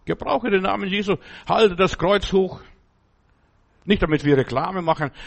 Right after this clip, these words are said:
Ja, nein, halte das Kreuz hoch. Sobald Satan das Kreuz Jesu Christi sieht,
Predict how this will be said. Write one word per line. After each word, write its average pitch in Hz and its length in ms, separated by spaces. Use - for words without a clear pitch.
Ja, 180 340
nein, 214 340
halte 240 300
das 202 160
Kreuz 269 280
hoch. 175 140
Sobald 190 480
Satan 208 440
das 165 240
Kreuz 214 360
Jesu 196 260
Christi 196 340
sieht, 180 300